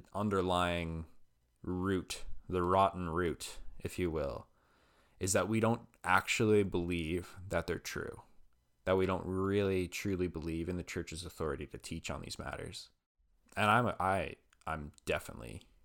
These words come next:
guilty of this, where I think, okay, there's a relationship with God, there's, there's actually the true faith. And then there's sort of that whole part of it where I don't really wanna talk about it, think about it, because it was just sort of,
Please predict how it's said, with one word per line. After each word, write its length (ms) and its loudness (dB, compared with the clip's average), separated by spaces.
guilty 360 -4
of 160 -8
this, 380 -8
where 120 4
I 200 4
think, 280 -8
okay, 360 -6
there's 260 -4
a 20 -6
relationship 480 -4
with 160 -6
God, 240 0
there's, 240 -6
there's 300 -2
actually 500 -2
the 100 -8
true 260 -6
faith. 380 -12
And 500 -4
then 360 2
there's 200 0
sort 320 0
of 120 -2
that 180 2
whole 360 0
part 240 2
of 100 -2
it 140 -2
where 360 0
I 200 0
don't 220 -6
really 200 0
wanna 240 2
talk 280 4
about 200 6
it, 80 0
think 140 0
about 220 8
it, 120 -2
because 300 -2
it 80 2
was 180 -4
just 160 -6
sort 160 0
of, 140 -2